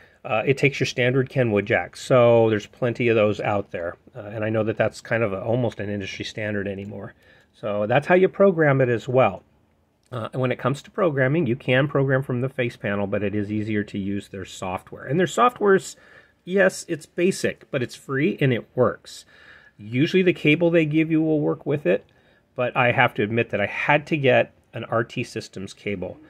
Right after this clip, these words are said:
to work with this one, or not an R T Systems, uh, it was, uh, a PowerWorks cable, excuse me, PowerWorks cable to work on this, because the old one no longer worked through my U S B port on my laptop.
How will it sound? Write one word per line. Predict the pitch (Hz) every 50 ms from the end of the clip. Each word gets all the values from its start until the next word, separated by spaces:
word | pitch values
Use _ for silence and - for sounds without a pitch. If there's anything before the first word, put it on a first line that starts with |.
| _ _ _
to | - - -
work | 120 110 107 117 117 117 - -
with | 104 101 - -
this | 107 101 - -
one, | 110 101
or | 101 98 104
not | 120 156 185
an | 196 147 117
R | 113 107
T | - - 107
Systems, | 92 - - 101 - - 107 107 113 113 - -
uh, | 123 117 113 113 113 -
it | 170 165 147
was, | 165 151 143 - 156
uh, | 151 143 135 131
a | - 143
PowerWorks | 147 - 190 196 190 151 117 98 92 90 - - -
cable, | - - 98 90 - -
excuse | - - - - 165 151 143 -
me, | 101 80 - _ _ _ _ _ _ _ _ _
PowerWorks | - 147 151 151 143 135 117 107 - -
cable | - 131 113 98 104 104
to | - - 117
work | 107 110 117 117 - 120
on | 110 107 101
this, | 92 92 92 - - - - _ _ _ _ - - _ _
because | - 113 - - 123 110 110
the | 113 117
old | 127 123 117 117 123
one | 120 120 120 120
no | 117 117
longer | 117 120 123 120 117 120 117
worked | 117 123 117 110 - - -
through | _ - 120 113
my | 117 113
U | 113 110 113 117
S | 123 -
B | - 208 214
port | - - 123 113 107
on | 107 110
my | 120 131
laptop. | 165 190 185 - - - - 92 -